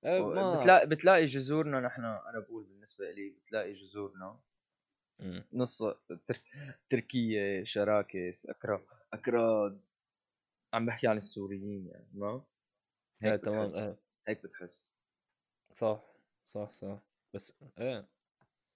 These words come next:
Speaker 2: بس ال-، ب-،
Speaker 1: صح.
Speaker 2: بالبلاد الخليجية مثلًا، مثل السعودية، هدول فيك تقول عنهم إيه عرب عن جد، هدول العرب، العرب.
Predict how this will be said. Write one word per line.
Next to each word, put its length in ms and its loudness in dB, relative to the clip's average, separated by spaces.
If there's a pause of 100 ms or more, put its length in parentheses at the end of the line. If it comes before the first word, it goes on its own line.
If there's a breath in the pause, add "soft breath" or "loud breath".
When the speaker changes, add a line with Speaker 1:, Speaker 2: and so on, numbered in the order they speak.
(160)
Speaker 2:
بس 280 -10
ال-، 140 -4
ب-، 40 -10
Speaker 1:
صح. 180 -4
Speaker 2:
بالبلاد 580 2
الخليجية 880 -2
مثلًا، 320 -10
مثل 180 -16
السعودية، 540 -6 (680)
هدول 240 0
فيك 200 -10
تقول 180 -2
عنهم 300 -2
إيه 140 0
عرب 380 2
عن 180 -16
جد، 260 -8
هدول 240 -8
العرب، 400 0
العرب. 340 -4